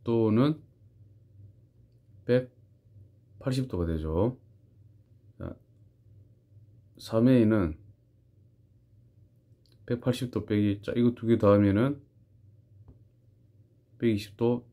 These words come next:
자, 이렇게 이항하면 되죠. 는 육십 도. A는 이십 도가 됩니다.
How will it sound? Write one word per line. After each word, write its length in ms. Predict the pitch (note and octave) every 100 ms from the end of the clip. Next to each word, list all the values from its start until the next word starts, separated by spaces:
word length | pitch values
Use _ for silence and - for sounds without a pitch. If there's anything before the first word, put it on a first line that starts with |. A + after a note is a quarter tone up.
| _
자, 100 | -
이렇게 320 | G2 - -
이항하면 300 | A2 G#2 F#2+
되죠. 360 | F2 E2 F2+ A#2+ - - _ _ _ _ _ - _
는 320 | - B2+ C#3+ - _ _ _ _ _ _ _ - _ - - _ _ _ A#2+
육십 340 | G#2+ - _
도. 180 | D#2+ E2 _ _ _ _ _ _ _ _ - - _ _ _ _ -
A는 440 | C3 A#2+ A2 C3 C3+ _ - _ - - _ _ _ _ - -
이십 240 | G#2+ C#3
도가 200 | D3 A#2+
됩니다. 360 | F2+ D2+ D#2